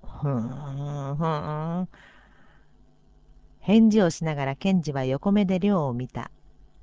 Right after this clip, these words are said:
亮は百合子の膝に片手をかけて、その目を笑顔で見返した。「あとなんか、川で溺れかけた太陽を助けたんだとかね。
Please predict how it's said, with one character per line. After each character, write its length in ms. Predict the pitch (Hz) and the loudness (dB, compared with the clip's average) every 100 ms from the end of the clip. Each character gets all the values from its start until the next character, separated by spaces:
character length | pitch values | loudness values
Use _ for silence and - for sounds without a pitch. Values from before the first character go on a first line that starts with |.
| - - - _ _ _ | -20 -20 -20 _ _ _
亮 300 | 175 226 220 | 6 8 8
は 240 | 170 139 - _ | 4 2 -2 _
百 200 | - 277 | -2 0
合 60 | 277 | 0
子 140 | 190 | 0
の 120 | 170 151 | 0 0
膝 260 | 151 165 | -2 -2
に 120 | 156 | -2
片 280 | - 156 196 | -2 -2 0
手 180 | - 196 | 2 2
を 60 | 185 | 0
か 120 | 175 | -4
け 140 | 151 | -8
て、 240 | - 135 - _ | -4 -6 -6 _
そ 200 | - 190 | -4 4
の 160 | 208 233 | 6 6
目 160 | 220 160 | 6 4
を 60 | |
笑 240 | 135 139 226 | 2 2 2
顔 220 | 190 147 | 2 0
で 120 | 127 | -2
見 140 | 131 127 | -6 -4
返 260 | 147 139 | -4 -4
し 140 | - - | -8 -10
た。 200 | 123 - _ _ - _ - - - - _ - _ - - _ _ | -10 -10 _ _ -20 _ -20 -20 -20 -20 _ -20 _ -20 -20 _ _
「あ 180 | - 175 | -2 0
と 160 | 180 156 | 0 0
な 200 | 156 170 | 0 -2
ん 40 | |
か、 380 | - 135 120 101 - - - - | -2 0 0 -2 -10 -20 -20 -14
川 320 | - 190 214 | 0 4 4
で 120 | 220 165 | 4 2
溺 320 | 147 147 208 | 2 0 0
れ 120 | 220 | 0
か 120 | 208 | 0
け 100 | 180 | -2
た 140 | 160 139 | -2 -2
太 220 | 190 196 | -2 0
陽 180 | 170 151 | 0 0
を 80 | 147 | -2
助 320 | 151 - 190 | -6 -4 -4
け 20 | |
た 200 | - 151 | -2 -2
ん 120 | 143 | -2
だ 120 | 131 | -6
と 120 | 127 123 | -6 -6
か 160 | 113 | -4
ね。 260 | 120 123 | -4 -4